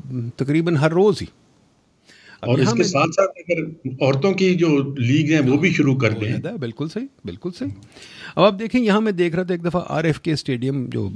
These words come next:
Speaker 1: डीसी में है, इसको मैं एक दफ़ा स्टडी कर रहा था इसी वजह से। तो
Speaker 2: हम्म।
Speaker 1: मैंने देखा है कि आरएफ़के स्टेडियम कभी खाली नहीं रहता।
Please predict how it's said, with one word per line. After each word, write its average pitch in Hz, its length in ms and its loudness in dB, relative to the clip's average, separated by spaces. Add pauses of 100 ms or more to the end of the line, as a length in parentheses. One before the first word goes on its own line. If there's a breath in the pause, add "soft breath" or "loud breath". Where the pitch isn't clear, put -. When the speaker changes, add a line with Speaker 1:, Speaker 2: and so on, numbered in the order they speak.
Speaker 1:
डीसी 110 300 2
में 165 120 4
है, 127 40 4
इसको 127 220 0
मैं 123 120 2
एक 104 100 -6
दफ़ा 107 180 -2
स्टडी 92 340 -6
कर - 100 -10
रहा 82 200 -6
था - 140 -2
इसी 165 240 0
वजह 92 220 0
से। - 180 0
तो - 180 -4
Speaker 2:
हम्म। - 840 -4
Speaker 1:
मैंने 254 140 0
देखा 233 240 0
है 285 80 2
कि 262 80 -2
आरएफ़के 208 640 -2
स्टेडियम 180 600 -2
कभी 202 220 -2
खाली 151 300 2
नहीं 254 140 4
रहता। - 300 -2